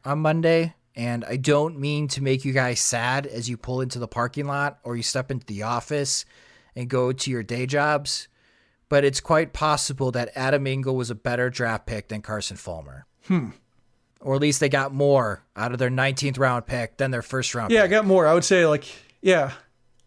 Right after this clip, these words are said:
Speaker 2: If they drafted Adam Engel in the first round,
Speaker 1: No,
Speaker 2: yeah, there
Speaker 1: that
Speaker 2: would
Speaker 1: would've
Speaker 2: be no,
Speaker 1: been,
Speaker 2: they
Speaker 1: <laughs> that would've been terrible.
Speaker 2: There would have been, yeah, no, uh,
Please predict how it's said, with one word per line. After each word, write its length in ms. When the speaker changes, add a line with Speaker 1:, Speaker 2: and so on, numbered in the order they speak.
Speaker 2:
If 120
they 100
drafted 400
Adam 240
Engel 240
in 80
the 60
first 440
round, 220
Speaker 1:
No, 60
Speaker 2:
yeah, 240
there 100
Speaker 1:
that 140
Speaker 2:
would 100
Speaker 1:
would've 60
Speaker 2:
be 60
no, 60
Speaker 1:
been, 80
Speaker 2:
they 80
Speaker 1:
<laughs> 80
that 140
would've 120
been 140
terrible. 400
Speaker 2:
There 140
would 60
have 220
been, 100
yeah, 160
no, 360
uh, 300